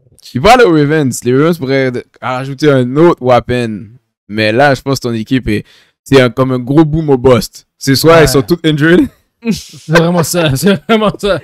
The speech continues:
Speaker 1: Ou tout le monde shine. Y a pas de, comme, c'est pas, c'est pas safe, là. Comme, t'as Odell qui peut tomber, t'as Lamar qui peut tomber, t'as Hopkins qui peut tomber. Comme,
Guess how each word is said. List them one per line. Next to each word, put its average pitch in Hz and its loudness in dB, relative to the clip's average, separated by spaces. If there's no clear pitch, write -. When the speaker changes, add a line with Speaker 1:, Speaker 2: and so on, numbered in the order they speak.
Speaker 1:
Ou 190 -2
tout 202 -6
le 196 -4
monde 190 2
shine. 160 0
Y 143 0
a 143 0
pas 170 -2
de, 135 0
comme, 127 -4
c'est 131 -4
pas, 160 4
c'est 139 -8
pas 139 -4
safe, 131 -4
là. 113 -4
Comme, - -12
t'as 123 2
Odell 139 0
qui 131 -6
peut 131 -8
tomber, 120 -6
t'as 120 0
Lamar 123 0
qui 127 -8
peut 113 -4
tomber, 113 -6
t'as 104 2
Hopkins 120 -2
qui - -8
peut 101 -10
tomber. 98 -10
Comme, 107 -6